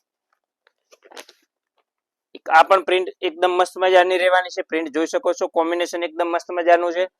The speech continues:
અને આખે આ ટાઈપની વીવિંગ સાડી રહેવાની છે, જે હેવી લાગે એ ટાઈપનો આખો કોન્સેપ્ટ રહેવાનો છે. અને કાપડની વાત કરીએ તો કાપડ એકદમ સુપર અને સરસ મજાનું કાપડ રહેશે. જો,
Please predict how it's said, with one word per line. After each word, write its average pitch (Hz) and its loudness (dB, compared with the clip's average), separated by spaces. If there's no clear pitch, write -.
અને 143 -12
આખે - 0
આ 165 6
ટાઈપની 180 4
વીવિંગ 147 -4
સાડી 170 6
રહેવાની 170 4
છે, 185 -6
જે 160 -2
હેવી 131 0
લાગે 165 6
એ 170 0
ટાઈપનો 170 0
આખો 165 -4
કોન્સેપ્ટ 151 -4
રહેવાનો 185 6
છે. 135 -6
અને 139 -14
કાપડની 175 2
વાત 180 6
કરીએ 180 -2
તો 175 -2
કાપડ 160 4
એકદમ 180 -2
સુપર 180 2
અને 185 2
સરસ 175 -2
મજાનું 170 0
કાપડ 165 6
રહેશે. 180 0
જો, 113 -4